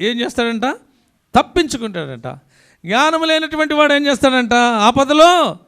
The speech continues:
చిక్కుకుంటాడట. దేవుని బిడ్డలైనటువంటి వారు, జ్ఞానము కలిగినటువంటి వారు ఆపద వచ్చినప్పుడు దాని నుండి తప్పించుకునే ఉపాయము దేవుడు అనుగ్రహిస్తాడు, దాని నుండి తప్పించబడతారు. అదే జ్ఞానము లేనటువంటి వారు ఆ ఊరిలో చిక్కుకుంటారు,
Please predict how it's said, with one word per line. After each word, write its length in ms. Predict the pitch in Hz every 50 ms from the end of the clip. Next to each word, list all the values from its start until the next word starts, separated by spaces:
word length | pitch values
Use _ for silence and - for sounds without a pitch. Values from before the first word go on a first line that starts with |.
| _ _ _ _ _ _ - -
చిక్కుకుంటాడట. 800 | 320 311 311 359 277 233 208 180 - 76 - 123 135 - _ - - _ _ _ _ _ _ _ _ _ _ _ _ _ _ _ _ _ _ _ 165
దేవుని 300 | 214 285 320 330 330 330
బిడ్డలైనటువంటి 680 | 320 330 339 339 330 330 330 320 302 302 311 302 294
వారు, 240 | 294 302 285 269 262
జ్ఞానము 400 | 208 185 202 226 285 302 302 302
కలిగినటువంటి 580 | 240 254 254 247 240 240 214 214 214 202 190
వారు 280 | 185 175 175 170 175 190
ఆపద 500 | 180 135 135 147 160 190 185 214 202 185
వచ్చినప్పుడు 420 | 185 - - 185 170 151 147 151
దాని 220 | 143 147 151 151 151
నుండి 280 | 165 165 160 160 151
తప్పించుకునే 720 | 156 156 151 139 - _ 165 156 147 - - - 151 147 139
ఉపాయము 560 | 131 135 135 131 160 156 151 156 151 147 143
దేవుడు 640 | 139 160 185 233 277 302 330 349 359 311 233 - - _ _ _ _ _ _ _ -
అనుగ్రహిస్తాడు, 920 | 139 147 170 196 196 170 170 151 135 139 131 117 - _ - 127 - - 117
దాని 260 | 123 151 156 165 165
నుండి 180 | 175 190 190 170
తప్పించబడతారు. 960 | - - 202 202 _ - 160 - - 165 147 139 131 - - 117 - - _ _ _ _ _ _ _ _ _ _ _ -
అదే 240 | 143 143 170 165
జ్ఞానము 520 | 139 131 147 156 160 185 214 214 208 208 208
లేనటువంటి 640 | 175 165 185 247 302 320 311 233 247 233 214 180
వారు 460 | 175 160 151 143 139 135 120 127 147 -
ఆ 100 | 123 135
ఊరిలో 680 | 151 151 170 214 247 269 285 294 320 359 359 269 190 - _ _ _ _ _ _ _ -
చిక్కుకుంటారు, 640 | 175 - - 135 131 131 123 123 - - 104 _ _